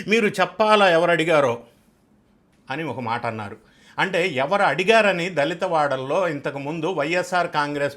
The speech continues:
పార్టీ పరిపాలించిన ఐదు సంవత్సరాల కాలంలో ఇరవై ఐదు వేల చర్చెస్,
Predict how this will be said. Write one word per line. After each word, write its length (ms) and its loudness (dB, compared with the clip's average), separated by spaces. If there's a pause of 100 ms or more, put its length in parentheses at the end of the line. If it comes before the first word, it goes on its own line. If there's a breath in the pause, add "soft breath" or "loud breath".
పార్టీ 280 -2
పరిపాలించిన 680 -4
ఐదు 220 -4
సంవత్సరాల 540 -4
కాలంలో 720 2 (240 loud breath)
ఇరవై 360 2
ఐదు 340 2
వేల 360 2 (160)
చర్చెస్, 920 0